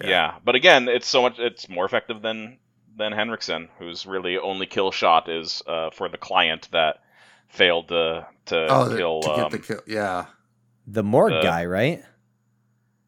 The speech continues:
Speaker 1: Is the
Speaker 2: Uh,
Speaker 1: guy that
Speaker 2: no.
Speaker 1: fucked up in
Speaker 2: Vosloo,
Speaker 1: the, uh,
Speaker 2: Vosloo
Speaker 1: yeah.
Speaker 2: killed the morgue guy.
Speaker 3: Oh, yeah, you're right.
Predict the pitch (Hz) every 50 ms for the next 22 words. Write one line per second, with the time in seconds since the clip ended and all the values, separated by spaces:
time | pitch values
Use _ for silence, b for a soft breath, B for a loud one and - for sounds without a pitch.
0 | _ _ _ - 131 127 120 - - 180 180 180 165 165 156 151 160 175 165 127
1 | - - 175 170 - - 180 170 - - - 143 190 151 147 143 131 131 120 113
2 | 110 107 104 107 - _ _ _ _ - 120 135 160 170 - - 156 120 101 95
3 | 127 123 104 95 92 101 120 110 87 80 73 67 67 65 65 - - - - _
4 | _ _ _ _ _ _ _ B B B B B B B - - 143 160 170 175
5 | 180 180 175 175 175 175 170 160 147 143 147 156 156 156 151 139 120 139 143 135
6 | 151 139 113